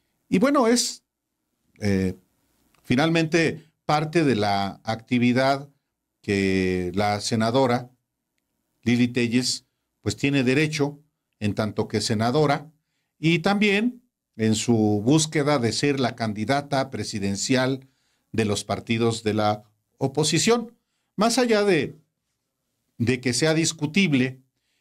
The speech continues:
que le llame a Jesús Ramírez Cuevas el vocero de Victoriano Huerta. Eh, quizá la, la senadora no conoce lo que precisamente aconteció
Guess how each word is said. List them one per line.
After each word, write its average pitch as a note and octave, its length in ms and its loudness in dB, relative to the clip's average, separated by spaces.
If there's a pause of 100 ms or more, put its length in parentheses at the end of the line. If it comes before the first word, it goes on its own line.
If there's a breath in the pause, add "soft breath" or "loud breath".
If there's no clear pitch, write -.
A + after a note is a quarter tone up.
(200)
que G2+ 580 2 (460 loud breath)
le A2+ 200 0
llame D3 360 0
a A#2 80 -2
Jesús C3+ 500 0
Ramírez C#3 440 0
Cuevas C3 520 0 (360)
el A#2 140 2
vocero E3 640 0 (340)
de A2+ 300 -2
Victoriano C3+ 580 0
Huerta. F3+ 580 0 (2000 soft breath)
Eh, - 300 -12 (580)
quizá E3+ 340 2
la, A2+ 480 0 (320)
la G2 220 -2
senadora B2+ 460 0
no C#3 180 -2
conoce C#3 640 -2 (400)
lo A#2+ 240 0
que A#2 340 -4 (440)
precisamente D3+ 840 0
aconteció A#2 840 -4